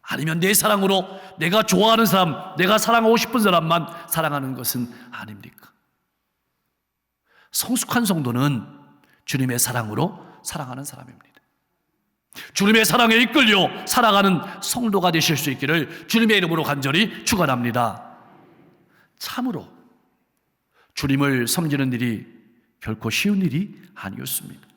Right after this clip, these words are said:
그렇지만 데살로니가 성도들은 묵묵히 자기의 자리를 지켰습니다.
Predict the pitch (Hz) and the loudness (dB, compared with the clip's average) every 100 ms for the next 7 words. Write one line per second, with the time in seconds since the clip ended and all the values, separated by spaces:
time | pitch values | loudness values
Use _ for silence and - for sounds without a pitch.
0 | _ _ _ _ _ _ _ _ _ _ | _ _ _ _ _ _ _ _ _ _
1 | _ _ _ _ _ _ _ _ - 120 | _ _ _ _ _ _ _ _ -12 -8
2 | - 131 117 147 175 165 139 175 208 214 | -4 -2 0 2 4 2 2 0 2 2
3 | 175 180 - - 175 220 247 220 202 - | 4 2 -2 -2 4 4 4 2 0 0
4 | - - 196 185 208 190 180 190 185 - | -6 -2 0 2 4 4 2 2 0 -2
5 | - - 247 151 131 | -2 0 0 0 -6